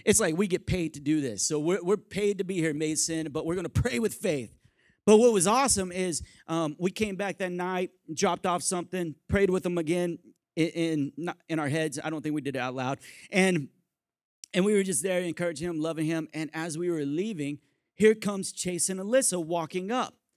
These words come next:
And Chase and Alyssa were coming to visit Mason as he was in the hospital to pray for him. And I was blown away by that, because what happened is the thing that, that every pastor so desires, that, that the people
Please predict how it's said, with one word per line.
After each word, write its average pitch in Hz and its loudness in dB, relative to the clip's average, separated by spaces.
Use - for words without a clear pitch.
And 190 0
Chase 233 2
and 254 -2
Alyssa 208 -2
were 196 -2
coming 190 -8
to 202 -4
visit 170 -2
Mason 190 0
as 185 2
he 214 2
was 190 -2
in 202 -6
the 180 -4
hospital 190 -4
to 170 -4
pray 240 0
for 190 -6
him. 160 -2
And 196 -2
I 208 6
was 214 2
blown 240 4
away 240 6
by 208 0
that, 196 -2
because 196 -2
what 180 0
happened 202 -4
is 175 -4
the 196 0
thing 220 0
that, 185 -4
that 190 -6
every 202 -4
pastor 175 -6
so 180 -2
desires, 143 -4
that, 175 -4
that 165 -2
the 160 -6
people 147 -2